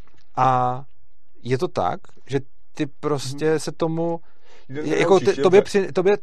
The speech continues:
Speaker 1: tobě přináší požitek jiná
Speaker 2: Ale
Speaker 1: věc,
Speaker 2: mě, mě
Speaker 1: což znamená
Speaker 2: došlo
Speaker 1: i třeba, když to vezmeš potom už jako úplně animálně, tak
Speaker 2: Aha.
Speaker 1: dopaminový receptory ti
Speaker 2: Jo.
Speaker 1: budou vy-, odměňovat za něco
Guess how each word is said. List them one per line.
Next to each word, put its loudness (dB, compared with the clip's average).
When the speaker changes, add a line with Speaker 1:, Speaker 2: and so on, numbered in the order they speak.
Speaker 1:
tobě 4
přináší -2
požitek 2
jiná 4
Speaker 2:
Ale 4
Speaker 1:
věc, 2
Speaker 2:
mě, -4
mě -4
Speaker 1:
což 2
znamená 4
Speaker 2:
došlo 2
Speaker 1:
i 0
třeba, 2
když 2
to 0
vezmeš 0
potom -4
už -4
jako 0
úplně 2
animálně, 0
tak 0
Speaker 2:
Aha. -2
Speaker 1:
dopaminový 0
receptory -2
ti -4
Speaker 2:
Jo. -4
Speaker 1:
budou 0
vy-, -2
odměňovat 2
za 2
něco -2